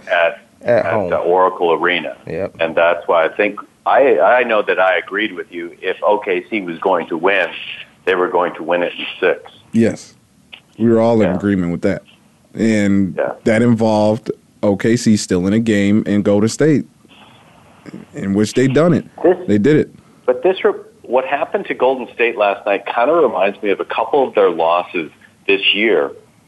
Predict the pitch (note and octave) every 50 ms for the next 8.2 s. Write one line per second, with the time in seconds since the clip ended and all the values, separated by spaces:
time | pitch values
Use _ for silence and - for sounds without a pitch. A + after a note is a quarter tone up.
0 | _ _ _ _ - G#2 G#2+ G#2+ G#2 G2 G2+ G2+ G2 G2 - - - A2+ G#2 -
1 | - A2+ G2+ F#2+ - - - B2+ C#3 D#3+ E3+ D#3+ - - A2 A#2 A#2 - - -
2 | - - - A2 F#2+ D#2 D2 - - - - F#2 G2 F#2 - - G2 F2 - -
3 | F#2+ F#2 F#2 F2 E2 E2 D2+ - - - C2+ - - - - - - - - -
4 | - _ - G#2 G#2 G2+ F#2+ G#2 G#2+ - - - - A2 A2+ A2 G#2+ A2 C3+ C3+
5 | - - C#3 C3+ C3 B2+ B2 - - - - D3 D3 C#3 B2 G#2 F2+ E2+ D#2+ -
6 | - - _ G2+ F2+ E2+ D#2+ F2 E2+ E2+ E2+ E2+ E2+ - - E2+ - - - G#2
7 | G2 F#2+ F#2+ F#2 - - F#2 F2+ F#2 - G2 F#2+ G2 F#2+ - - B2 C3+ D3 D3
8 | - D#2+ C#2+